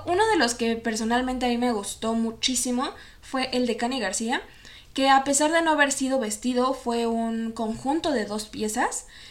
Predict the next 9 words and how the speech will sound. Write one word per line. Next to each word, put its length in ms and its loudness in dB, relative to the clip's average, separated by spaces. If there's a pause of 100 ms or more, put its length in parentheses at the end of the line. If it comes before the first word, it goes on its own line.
(120)
pero 320 0
se 160 0
veía 360 2
súper 460 0
bonita, 720 0 (140)
guapa, 680 2 (720)
diosa. 420 2 (440)
<laughs> 360 -2 (500)
Pero, 600 4